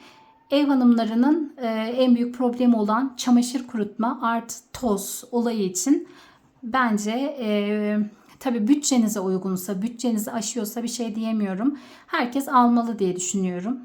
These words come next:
Mutlaka, e, memnun kalacaksınız. Umarım içerik sizin için faydalı olur. Ee, başka merak ettiğiniz bir şeyler olursa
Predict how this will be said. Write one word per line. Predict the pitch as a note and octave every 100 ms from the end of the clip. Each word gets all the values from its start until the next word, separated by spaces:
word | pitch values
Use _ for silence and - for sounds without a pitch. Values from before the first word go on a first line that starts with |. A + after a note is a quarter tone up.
| -
Mutlaka, | B3+ B3 G#3+ - A#3 C#4 C4+
e, | G#3+ G#3 G3+ G3+ G3 G3 F#3+ - A#3
memnun | A3+ A#3 A#3+ A#3+
kalacaksınız. | A3 F#3 D#3+ E3 - F#3+ C#4 - - _ - - - -
Umarım | C4+ D4+ D#4+ E4 D#4
içerik | - D4 D4
sizin | - D4+ D4
için | - D4+
faydalı | D4 C#4+ C4 C#4 D4
olur. | C#4 A#3 - - - _ _ -
Ee, | A3+ G#3+ G#3 G#3 G#3 G3+
başka | A#3+ A#3+ - C#4+
merak | C4+ C#4 D4+ D4
ettiğiniz | C#4+ - C4+ B3+
bir |
şeyler | B3 C#4 B3+ C#4
olursa | C#4 C4 - C#4 D4